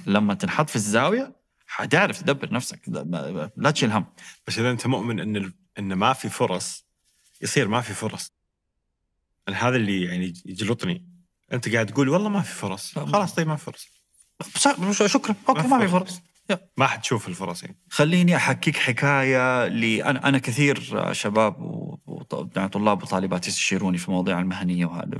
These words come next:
Speaker 1: بحكم خبرتي وليس بحكم ذكائي أو شيء. خليني أحكيك حكاية، وحقول اسمها الأول فقط.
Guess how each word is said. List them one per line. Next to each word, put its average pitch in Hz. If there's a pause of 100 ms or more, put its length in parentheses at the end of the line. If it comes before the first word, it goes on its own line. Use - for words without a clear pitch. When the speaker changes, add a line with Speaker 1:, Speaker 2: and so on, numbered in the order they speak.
(240)
Speaker 1:
بحكم -
خبرتي -
وليس 104
بحكم 85
ذكائي 87
أو -
شيء. - (460)
خليني 190
أحكيك -
حكاية، 117 (2750)
وحقول 143
اسمها 131
الأول 107
فقط. -